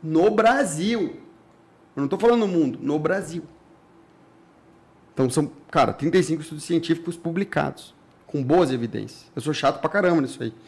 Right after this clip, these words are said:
Eu <laughs> coordenei isso aí, então eu posso falar grosso nisso, assim. Não peguei estudo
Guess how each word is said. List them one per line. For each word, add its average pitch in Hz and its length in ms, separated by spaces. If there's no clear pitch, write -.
Eu 143 120
<laughs> - 20
coordenei 202 480
isso 156 160
aí, 135 160
então 127 220
eu 135 100
posso 143 320
falar 143 480
grosso 147 440
nisso, 113 260
assim. 107 280
Não 135 380
peguei 165 340
estudo 165 340